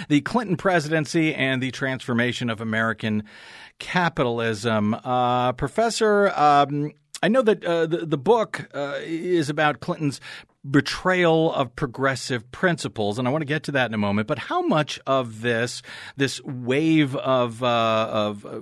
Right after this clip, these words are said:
of, of strikes and, and the, uh, really the labor movement rising up for the first time in so many years, how much of this current wave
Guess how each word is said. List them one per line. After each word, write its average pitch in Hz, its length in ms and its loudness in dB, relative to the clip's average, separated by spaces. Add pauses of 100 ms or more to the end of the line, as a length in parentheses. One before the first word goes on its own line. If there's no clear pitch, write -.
(180)
of, 117 280 -10
of 110 120 -10
strikes 147 520 0
and, 101 200 -4
and 101 220 -4
the, 98 100 -6
uh, 117 960 -14
really 123 280 -2
the 113 100 0
labor 131 400 0
movement 113 480 0
rising 113 440 -4
up 123 160 -2
for - 60 -10
the 95 80 -10
first 113 280 -4
time 110 240 0
in 92 80 -4
so 120 180 -6
many 101 220 -4
years, 107 480 -6 (300)
how 330 120 2
much 359 240 0
of 175 80 4
this 143 320 2 (540)
current 190 480 2
wave 95 500 -2